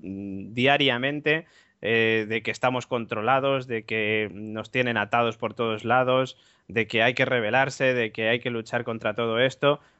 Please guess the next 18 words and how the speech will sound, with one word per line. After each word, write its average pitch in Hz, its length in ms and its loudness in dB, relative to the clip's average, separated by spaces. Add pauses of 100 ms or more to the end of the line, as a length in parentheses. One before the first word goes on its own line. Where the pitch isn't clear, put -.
(140)
pero 120 220 2
luego, 160 560 4
en 139 80 -2
cuanto, 131 520 0
es 123 100 -12
lo 151 100 -4
que 143 60 -2
dices 135 260 0
tú, 185 160 -2
¿no? 165 100 0
En 185 100 0
cuanto 120 400 2
parece 165 380 4
ser 175 240 2
que 147 120 2
tiene 160 360 2
éxito 151 560 0
un, 147 580 -4